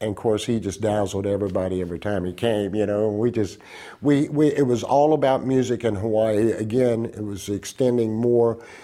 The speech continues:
it was, um, uh, you know, three or four hours a day practicing,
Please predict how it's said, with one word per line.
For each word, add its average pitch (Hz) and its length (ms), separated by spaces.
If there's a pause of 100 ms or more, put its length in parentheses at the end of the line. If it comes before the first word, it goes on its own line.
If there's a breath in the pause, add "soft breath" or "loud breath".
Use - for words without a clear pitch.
(160 loud breath)
it 107 180
was, 104 420
um, 95 560
uh, 95 280
you 110 140
know, 95 160
three 127 220
or 123 40
four 117 240
hours 107 280
a 104 40
day 98 200
practicing, 104 760